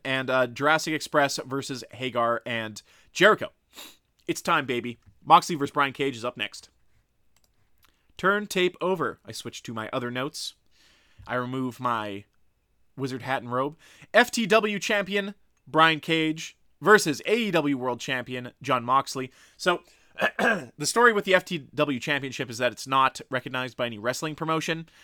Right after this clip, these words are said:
Uh, is it now recognized by the A E W? 'Cause the, the, the announcers are putting it over. They announce him as the F T W champion.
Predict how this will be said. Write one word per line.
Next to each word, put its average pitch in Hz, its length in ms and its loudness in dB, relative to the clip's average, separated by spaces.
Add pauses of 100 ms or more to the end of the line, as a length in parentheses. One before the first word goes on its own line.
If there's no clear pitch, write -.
(340)
Uh, 113 340 4 (200)
is 156 160 2
it 180 100 -10 (240)
now 185 220 4
recognized 202 580 -4
by 214 140 4
the 196 160 -8
A 214 120 -4
E 208 40 -12
W? 240 480 -6
'Cause 160 400 -6 (100)
the, 127 340 -10
the, 113 220 -10 (240)
the 98 120 -12
announcers 185 380 0
are 180 60 -4
putting 190 200 -4
it 175 60 0
over. 180 260 2
They 135 160 0
announce 123 400 -4
him 160 100 -4
as 135 200 -6
the 139 280 -4
F 143 180 -2
T 165 120 -10
W 143 260 -2
champion. 147 480 -4